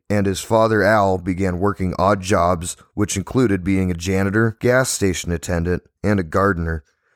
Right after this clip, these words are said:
Jimmy and Leon were both taken in at times by relatives, friends, neighbors, and maybe about a half dozen foster homes. Al was finally able to stabilize the situation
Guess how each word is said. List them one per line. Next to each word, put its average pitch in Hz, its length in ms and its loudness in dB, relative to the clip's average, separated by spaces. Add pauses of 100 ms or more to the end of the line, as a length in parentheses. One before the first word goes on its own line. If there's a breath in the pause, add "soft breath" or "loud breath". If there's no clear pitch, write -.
(300)
Jimmy 135 320 2
and 107 160 2
Leon 107 340 2
were 92 160 -2
both 113 340 0
taken 101 320 0
in 107 140 2
at 101 140 -2
times 90 360 -4
by 92 160 -2
relatives, 110 840 0
friends, 104 600 -2
neighbors, 104 640 0
and 98 200 0
maybe 104 320 2
about 95 340 0
a 85 60 -2
half 101 340 -2
dozen 95 340 -2
foster 87 500 -4
homes. 80 440 -8 (920)
Al 127 160 2
was 123 160 0
finally 117 340 2
able 110 240 2
to 95 80 -4
stabilize 98 560 2
the 87 80 -8
situation 98 720 -2